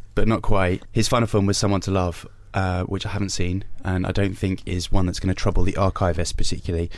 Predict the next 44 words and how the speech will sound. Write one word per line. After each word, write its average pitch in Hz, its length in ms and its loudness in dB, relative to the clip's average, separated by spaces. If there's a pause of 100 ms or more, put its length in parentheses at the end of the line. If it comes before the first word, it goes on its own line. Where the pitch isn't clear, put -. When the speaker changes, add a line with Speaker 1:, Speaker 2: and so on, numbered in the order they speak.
(360)
Speaker 2:
Uh, 120 200 4
another 143 180 4
couple 135 220 4
to - 80 2
mention 110 240 2
that - 160 -2
didn't 117 320 2 (120)
have 110 200 -4
much 104 200 -2
luck 104 140 0
with 98 100 -2
their 101 80 2
final 107 280 0
picks, - 460 2 (440)
Raul 107 400 2
Julia 95 460 0 (760)
with, 95 380 -2
uh, 98 40 0
Speaker 1:
Oh, - 20 0
yeah. 92 60 -2
Speaker 2:
Street 104 420 2
Fighter, 87 320 -4
of - 100 -12
course, - 300 -2
that - 160 -8 (140)
great 92 200 -4
classic, 95 560 -6
and, 92 320 -2
um, 92 200 -2
and 95 120 -2
Sean 98 220 0
Connery, 92 340 -4
who 90 200 -2
we've 90 420 -2
talked - 240 -2
about - 320 -4
many 98 260 2
times 92 400 0
here. 85 160 0
But - 180 0 (680)
on 131 100 2
a 135 60 4
more 147 320 6
upbeat 156 560 -2